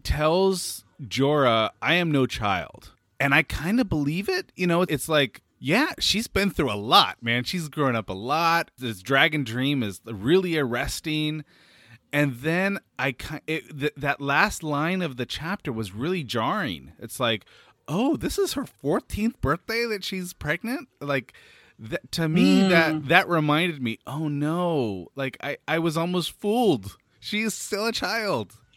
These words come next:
Speaker 2: Yeah, and she is what I think we would understand her n-, nowadays as a child. In, in medieval times, um, you could easily be married by the age that, that Daenerys is.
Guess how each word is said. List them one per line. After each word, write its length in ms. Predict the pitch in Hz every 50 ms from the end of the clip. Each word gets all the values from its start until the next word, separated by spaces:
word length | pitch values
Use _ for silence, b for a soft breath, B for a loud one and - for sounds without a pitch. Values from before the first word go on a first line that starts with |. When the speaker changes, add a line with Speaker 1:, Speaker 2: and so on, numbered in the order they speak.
| b b b
Speaker 2:
Yeah, 140 | 240 269 359 508 466 320
and 160 | 277 285 302
she 340 | - - - 330 311 302 294
is 200 | 311 330 320 -
what 300 | - 269 240 185 - - _ _ - - -
I 160 | 208 214 214
think 280 | 208 - 226 196 185 185
we 120 | 202 220 214
would 380 | 202 240 277 294 320 - - -
understand 840 | 208 - 196 190 185 175 180 - - - 185 170 170 175 170 -
her 60 | 190 175
n-, 480 | 160 160 160 - - - 175 170 170
nowadays 600 | 170 180 180 170 170 165 170 165 160 165 156 -
as 180 | 180 160 - 180
a 60 | 175
child. 540 | - - 196 190 175 160 160 165 170 - -
In, 460 | - 196 190 196 190 185 185 180 -
in 240 | - 196 202 208 214
medieval 580 | 233 254 254 262 262 254 247 - 247 240 233 226
times, 640 | - - 233 220 214 214 214 208 208 208 - - B B B B B B B B B B B _
um, 240 | - 175 196 - 214
you 140 | 202 214 -
could 320 | 208 - 196 208 196 196
easily 340 | 208 214 220 208 240 240 240
be 160 | 233 220 196
married 460 | 190 185 180 170 160 160 160 160 - -
by 180 | - 165 156 151
the 140 | - 170 165
age 360 | 160 160 160 156 - - - -
that, 220 | 175 147 - - _ - _
that 240 | - - - - - -
Daenerys 520 | 175 180 175 160 151 156 160 156 - -
is. 220 | 180 165 160 -